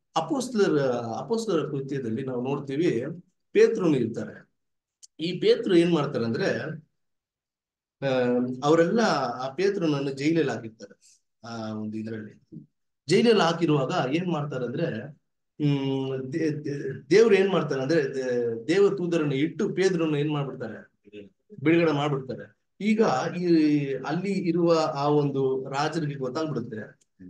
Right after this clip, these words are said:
ಗೊತ್ತಾಗ್ಬಿಟ್ಟು ಏರೋದನ್-, ಏರೋದು ರಾಜ ಗೊತ್ತಾಗ್ಬಿಡುತ್ತೆ. ಅವಾಗ ಏನ್ ಮಾಡ್ತಾರೆ ಅಂದ್ರೆ, ಆ, ಆ ಸೇವಕರು ಇದ್ರಲ್ಲ, ಒಂದು ಸ್ವಲ್ಪ ಸೇವಕರು ಇದ್ರ, ಎಲ್ಲಾನು ಕರ್ಕೊಂಡ್ ಬಂದ್ಬಿಟ್ಟು ಕೊಂದಾಕ್ಬಿಡ್ತಾರೆ. ಅವಾಗ ಯಾಕೆ ಆ ಪೇದ್ರನ್ನ ಬಿಡಿಸ್ಕೊ-, ಇದು,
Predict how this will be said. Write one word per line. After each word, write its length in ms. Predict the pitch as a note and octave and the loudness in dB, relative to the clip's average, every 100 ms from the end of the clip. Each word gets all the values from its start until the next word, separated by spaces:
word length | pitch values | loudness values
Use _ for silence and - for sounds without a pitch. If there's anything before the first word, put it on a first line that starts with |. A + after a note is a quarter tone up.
| - | -2
ಗೊತ್ತಾಗ್ಬಿಟ್ಟು 560 | C#3+ E3+ G#3 G3+ F3+ F3 | 0 0 0 0 0 2
ಏರೋದನ್-, 600 | D#3+ F#3+ F#3 C3+ A2+ A2 | 4 4 4 2 -2 0
ಏರೋದು 380 | C#3+ D3+ A2+ A2 | 2 2 0 -4
ರಾಜ 260 | B2+ B2 A2+ G#2+ | -8 -8 -8 -8
ಗೊತ್ತಾಗ್ಬಿಡುತ್ತೆ. 640 | C3+ D#3 C3+ A#2 G#2+ C3+ | -6 -4 -4 -4 -6 -8
ಅವಾಗ 280 | D#3 D#3+ E3+ | -2 0 2
ಏನ್ 220 | F3 G3+ | 4 4
ಮಾಡ್ತಾರೆ 300 | F3+ D#3 D3 | 2 0 -2
ಅಂದ್ರೆ, 240 | C#3 F#3+ C#3+ D3 - - _ _ _ | -2 -2 -2 -4 -8 -14 _ _ _
ಆ, 60 | C#3+ C#3+ C3+ C#3 | -2 -2 -2 -2
ಆ 40 | D#3+ | -2
ಸೇವಕರು 500 | D#3 A3 A#3 A3 E3+ | 4 6 6 4 2
ಇದ್ರಲ್ಲ, 500 | C3+ A2+ B2+ - _ _ | 0 -4 -10 -14 _ _
ಒಂದು 580 | C3+ C3+ C3+ B2+ A#2+ A#2+ - - | -10 -4 -2 -2 -4 -8 -14 -8
ಸ್ವಲ್ಪ 240 | D3+ D3+ | -4 -4
ಸೇವಕರು 460 | D3 E3+ F3 D#3+ B2+ | -2 0 0 -2 -4
ಇದ್ರ, 160 | B2 | -4
ಎಲ್ಲಾನು 500 | A#2+ D3+ F3+ F#3+ F#3 | -4 -4 -2 -2 -2
ಕರ್ಕೊಂಡ್ 360 | D3+ C#3+ D3+ C#3 | -2 -2 -2 -2
ಬಂದ್ಬಿಟ್ಟು 640 | B2+ B2 C3+ C3 A#2+ B2+ - | -2 -4 -4 -2 -2 -2 -4
ಕೊಂದಾಕ್ಬಿಡ್ತಾರೆ. 600 | C#3+ B2 G#2+ G#2 G#2+ - _ _ _ _ _ - | -4 -4 -6 -10 -16 -20 _ _ _ _ _ 0
ಅವಾಗ 320 | G#3+ A3+ G3+ C3+ E3 G#3 - _ _ _ _ _ _ _ | 2 4 2 2 0 -4 -10 _ _ _ _ _ _ _
ಯಾಕೆ 540 | D3+ F#3 G3 F3 D#3+ C#3 | 0 2 4 4 6 4
ಆ 160 | B2+ | -2
ಪೇದ್ರನ್ನ 520 | B2+ E3 F3 D#3 D3+ | 0 0 2 2 0
ಬಿಡಿಸ್ಕೊ-, 640 | C#3 C3 C#3 D3 D3+ C3 C#3 | 0 -2 -4 -4 -4 -4 0
ಇದು, 340 | D#3+ B2+ A2 | 2 2 0